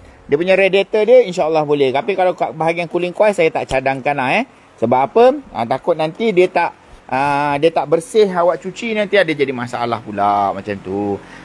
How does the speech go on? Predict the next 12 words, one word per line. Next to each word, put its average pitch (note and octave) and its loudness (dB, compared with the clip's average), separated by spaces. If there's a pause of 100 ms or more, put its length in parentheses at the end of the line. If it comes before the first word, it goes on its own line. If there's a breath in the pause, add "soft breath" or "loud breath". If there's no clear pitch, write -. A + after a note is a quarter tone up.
(120)
Clear C4+ 4
Kuala C4 2
Krai. B3 2
Ah, F3 0
Kuala A3 2
Krai B3 4
hadir. A#3 4
Terima E3 -4
kasih. C#3 0 (320 loud breath)
Alright. C#4 4 (240)
So, C4 4 (800)
siapa-siapa A#3+ 2